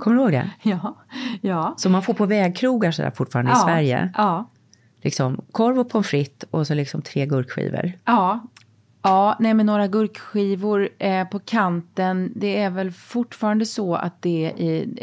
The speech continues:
Speaker 2: eh, några i min närhet som, eh, tycker att det är lagom.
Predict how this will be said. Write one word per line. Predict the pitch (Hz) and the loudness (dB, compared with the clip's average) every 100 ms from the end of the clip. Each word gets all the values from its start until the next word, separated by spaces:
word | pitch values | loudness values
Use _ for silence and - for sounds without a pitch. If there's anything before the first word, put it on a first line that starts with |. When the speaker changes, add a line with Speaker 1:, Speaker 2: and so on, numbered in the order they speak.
| 170 151 - | -4 -2 -4
Speaker 2:
eh, | - - | -6 -4
några | 175 165 151 151 151 | 0 0 0 0 0
i | |
min | 160 151 | 0 0
närhet | 156 156 139 143 - - | 0 2 0 -2 -4 -8
som, | - 160 143 143 | -2 0 0 0
eh, | 139 135 139 - - _ - | 0 0 -2 -6 -18 _ -16
tycker | - 247 294 | -4 -2 0
att | 294 | 2
det | |
är | 175 | 2
lagom. | 175 151 135 175 180 | 2 2 0 0 -2